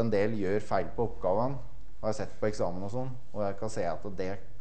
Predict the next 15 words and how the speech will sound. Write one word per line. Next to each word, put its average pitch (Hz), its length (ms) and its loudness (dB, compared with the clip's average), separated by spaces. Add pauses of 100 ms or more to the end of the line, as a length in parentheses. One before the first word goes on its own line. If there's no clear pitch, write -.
(360)
kan 110 160 0
skyldes 107 400 -2
at 90 160 -2
de 98 160 -2
ikke - 220 -2
har 104 100 2
lest 85 400 0
den 98 220 -2 (100)
nøye 98 240 -2
nok, 104 320 -2
og 101 160 0
ikke 90 240 0
har 90 240 0 (240)
sett - 400 -2
hva 78 80 -2